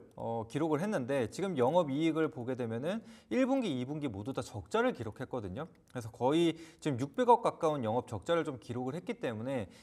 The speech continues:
이에 대한 부담감이 지금 상당히 좀 크다라고, 어, 좀 보시면 될 것 같습니다. 근데 이제 한 가지 좀 기대를 해봐야 될 부분은 앞서 말씀드린 대로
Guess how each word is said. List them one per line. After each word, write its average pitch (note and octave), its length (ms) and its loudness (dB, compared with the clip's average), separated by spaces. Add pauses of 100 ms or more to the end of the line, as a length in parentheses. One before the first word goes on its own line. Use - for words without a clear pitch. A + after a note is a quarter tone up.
이에 G3 240 8
대한 G3+ 260 4
부담감이 C#3 520 0
지금 B2 160 -8
상당히 E3 360 -6
좀 C3 120 -8
크다라고, F3 640 0 (160)
어, A#2 140 -8
좀 A2+ 140 -8
보시면 B2 380 -4
될 G#2 120 -4
것 C3+ 120 0
같습니다. F#2 480 -2 (260)
근데 C#3 140 0
이제 E3 280 4 (300)
한 C4+ 260 0
가지 B3+ 280 8
좀 G3+ 160 -2
기대를 E3+ 460 0
해봐야 F#3+ 280 4
될 D#3 280 0
부분은 A#2+ 580 -2
앞서 A#2 240 -4
말씀드린 C3+ 640 0
대로 D#3+ 440 -2